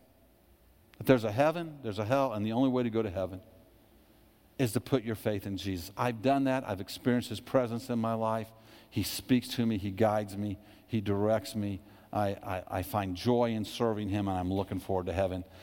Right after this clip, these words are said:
And I, I just want you to be thinking about that. And if you have any questions about it, you can ask him right now or later. What are you doing? You're planting a seed. You're planting a seed. You're letting the Holy Spirit move.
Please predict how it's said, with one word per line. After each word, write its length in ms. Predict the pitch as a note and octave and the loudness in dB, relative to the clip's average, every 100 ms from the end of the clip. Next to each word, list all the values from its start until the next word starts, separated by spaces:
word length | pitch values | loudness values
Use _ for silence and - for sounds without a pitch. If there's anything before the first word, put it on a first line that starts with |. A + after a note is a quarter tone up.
| - - | -20 -4
And 120 | G#2+ | 0
I, 100 | G2 G2 | 0 -2
I 80 | F#2+ | -8
just 180 | F#2 | -2
want 220 | A#2+ A2+ G#2+ | 0 0 -2
you 60 | |
to 60 | F#2+ | -6
be 120 | F#2 | -6
thinking 400 | - G#2+ G2+ F2+ | -2 -2 -2 -6
about 300 | F2 F2+ F2+ | -2 -2 0
that. 120 | F#2 | -2
And 80 | F2+ | -2
if 80 | F2 | -2
you 60 | |
have 100 | F#2+ | -4
any 100 | F2+ | -4
questions 400 | E2 - F2+ F2 | -6 -6 -6 -8
about 180 | D2+ F2 | -4 -4
it, 20 | |
you 60 | E2 | -4
can 100 | F2 | -4
ask 220 | F2+ F2 | -4 -6
him 120 | F2 | -6
right 140 | F2 E2+ | -6 -6
now 220 | E2+ E2+ | -6 -4
or 80 | E2+ | -4
later. 280 | D#2+ D#2 C#2+ - - - _ _ _ _ _ _ _ _ _ _ _ _ _ _ _ _ _ - | -6 -6 -10 -18 -20 -20 _ _ _ _ _ _ _ _ _ _ _ _ _ _ _ _ _ -6
What 100 | D3+ | 2
are 40 | D#3+ | 4
you 60 | |
doing? 240 | D3 D3+ - - - | 4 2 -2 -10 -2
You're 140 | C3 C3 | 2 2
planting 760 | - - D3 C#3+ C#3 C#3 C3+ | 0 2 4 4 2 2 2
a 60 | A2+ | 0
seed. 520 | - - B2+ A2 E2 - - - - - - - _ _ _ _ _ _ _ _ _ _ _ _ _ _ _ - | -8 -2 0 0 -2 -10 -20 -20 -20 -20 -20 -20 _ _ _ _ _ _ _ _ _ _ _ _ _ _ _ -2
You're 80 | |
planting 320 | C3+ D#3+ E3 D#3+ | 2 2 2 -2
a 60 | |
seed. 260 | - G3 D3 - - - _ _ _ _ _ _ _ _ _ _ _ - | -4 -4 -6 -14 -20 -20 _ _ _ _ _ _ _ _ _ _ _ 2
You're 80 | D#3+ | 2
letting 100 | D#3 | 4
the 60 | |
Holy 200 | C#3 E3+ | 2 0
Spirit 360 | D3+ - F3 D#3+ | -2 0 0 0
move. 180 | G2+ | -2